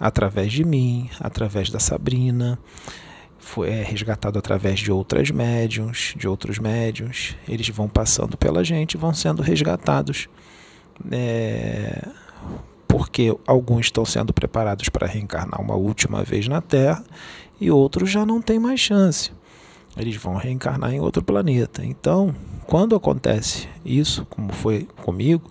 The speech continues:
que foi, não sei se vocês perceberam, foram vários espíritos, ia passando um atrás do outro, né? Passando, passando. É, que foi um espírito bem trevoso no início do vídeo, né? Que ele fala bastante coisa, e depois vem um outro falando, "Mestre,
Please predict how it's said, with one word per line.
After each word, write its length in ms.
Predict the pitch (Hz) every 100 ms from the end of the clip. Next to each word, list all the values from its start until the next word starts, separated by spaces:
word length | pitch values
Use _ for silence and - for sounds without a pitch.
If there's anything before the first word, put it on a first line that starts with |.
| - - - - - -
que 100 | 117
foi, 280 | - 113 110
não 80 |
sei 140 | 104 117
se 100 | -
vocês 300 | 104 104 -
perceberam, 560 | 107 - 92 117 143
foram 240 | 123 - 92
vários 320 | 110 123 90
espíritos, 560 | 87 - 143 135 110 113
ia 100 | 110
passando 640 | 117 104 - 120 117 - - - - - -
um 240 | - 131
atrás 320 | 127 - 117 107
do 160 | 101
outro, 440 | 120 156 151 - -
né? 240 | - 123 151 -
Passando, 480 | - - - 123 110
passando. 500 | - - - 127 - - - 131 135 - - - - _ _ - - - - - - - -
É, 220 | 127 117
que 100 | 120
foi 220 | - 127
um 80 | 123
espírito 400 | 120 - 117 -
bem 260 | 107 107 147
trevoso 600 | 143 110 110 117 143 120
no 100 | 117
início 380 | 117 113 110 107
do 140 | 107
vídeo, 340 | 104 151 175 123
né? 140 | 127
Que 100 | -
ele 80 | 110
fala 320 | - 113 110
bastante 560 | 107 - - 110 110 -
coisa, 320 | 170 160 131
e 40 |
depois 340 | 127 123 139 131
vem 220 | 123 139
um 60 | 131
outro 220 | 139 -
falando, 280 | 147 135 143
"Mestre, 680 | 214 262 247 233 - 190